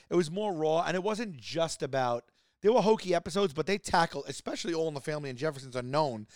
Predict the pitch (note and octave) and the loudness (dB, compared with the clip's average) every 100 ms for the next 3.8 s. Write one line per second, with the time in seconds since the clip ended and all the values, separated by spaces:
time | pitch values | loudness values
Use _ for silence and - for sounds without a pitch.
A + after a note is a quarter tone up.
0 | - - E3+ F3+ - D#3+ - B2+ B2 D#3+ | -20 -8 -2 0 6 4 4 0 2 2
1 | D3+ C3 B2 B2 A#2+ A#2+ D3+ - C#3+ C#3 | 2 -2 -4 -6 -6 -2 -2 -2 -4 -4
2 | C3+ C#3+ C3+ C3 A#2 G#2+ _ _ _ _ | -4 -8 -10 -12 -14 -16 _ _ _ _
3 | A#2+ B2 B2 C3 C3+ C3 C3 B2+ | -12 -8 -8 -8 -10 -10 -10 -12